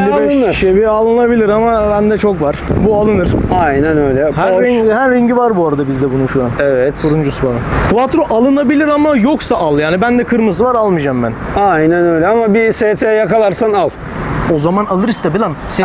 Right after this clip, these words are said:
Speaker 2: T
Speaker 1: Heh.
Speaker 2: bok bulsak alırız biz.
Speaker 1: Arkadaşlar bu arada Toys R Us'da S T bulundu hem de dört kere. Bilginiz olsun. Yani kimse toplamıyor onları.
Speaker 2: Mesut Bulut'a özel hizmet var.
Speaker 1: Bu adam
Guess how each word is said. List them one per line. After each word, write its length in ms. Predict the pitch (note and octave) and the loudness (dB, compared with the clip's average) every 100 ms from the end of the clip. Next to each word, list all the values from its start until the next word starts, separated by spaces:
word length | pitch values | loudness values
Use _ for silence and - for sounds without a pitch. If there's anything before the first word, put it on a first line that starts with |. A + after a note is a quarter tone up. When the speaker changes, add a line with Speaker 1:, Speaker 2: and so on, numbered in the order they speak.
| F3 | 2
Speaker 2:
T 80 | |
Speaker 1:
Heh. 200 | G#3+ G#3 | 2 2
Speaker 2:
bok 180 | G3+ A#3 | 0 0
bulsak 300 | G#3+ G#3 B3 | 0 0 0
alırız 240 | A#3 A#3 G3 | 0 0 -2
biz. 100 | C3 | -2
Speaker 1:
Arkadaşlar 540 | F3+ F#3+ B3 A3 F3 E3 | -2 0 0 2 0 2
bu 80 | G#3 | 2
arada 200 | A3 G3+ | 2 0
Toys 240 | F#3+ F3+ | 0 0
R 180 | A3+ G#3+ | 2 0
Us'da 300 | A3 G#3 G#3+ | 2 0 -2
S 260 | - E3 | -2 -2
T 300 | E3 G3+ F#3+ | 0 0 2
bulundu 320 | D3 E3 F3 D#3+ | 2 2 2 2
hem 140 | E3+ | 2
de 140 | E3 C3 | 2 2
dört 220 | F3+ - | 0 0
kere. 240 | C#3 G#2+ A#2 | -4 -2 0
Bilginiz 420 | B2+ B2 C3+ B2+ | 0 2 2 2
olsun. 300 | B2+ - G#2+ | 0 -2 -2
Yani 180 | A#2 B2 | -2 -2
kimse 320 | - D#3 D#3+ | -2 -2 -2
toplamıyor 520 | D#3 B2+ D3 C3 A2+ | -4 -2 0 0 0
onları. 320 | G#2 G2+ F#2 C#3 | 0 0 -2 -2
Speaker 2:
Mesut 360 | D3 D#3+ - | -2 -2 -2
Bulut'a 320 | D#3 E3 D#3+ | -2 -2 0
özel 320 | E3 D#3 D#3+ E3 | 0 0 0 0
hizmet 540 | D#3+ F3 F3+ D#3+ C#3+ | 0 0 0 -2 0
var. 400 | F3+ F3 E3+ D#3+ C3+ B2 | 0 0 -2 -2 -2 0
Speaker 1:
Bu 240 | D#3+ G#3 | 0 2
adam 280 | F#3+ G3+ G#3+ | 2 0 0